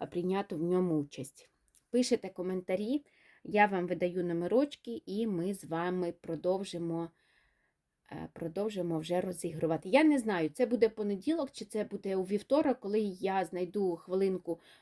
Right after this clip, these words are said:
е, зробити, е, розіграш, але буде, е, очікування коментарів буде тривати лише добу.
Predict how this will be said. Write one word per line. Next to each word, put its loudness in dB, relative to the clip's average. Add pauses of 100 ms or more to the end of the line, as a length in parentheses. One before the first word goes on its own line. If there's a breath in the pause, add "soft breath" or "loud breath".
(140)
е, -2
зробити, 2
е, 0
розіграш, 2
але 2
буде, -2 (340 loud breath)
е, -2 (2750)
очікування 2
коментарів 2
буде 2
тривати 0
лише -2
добу. -6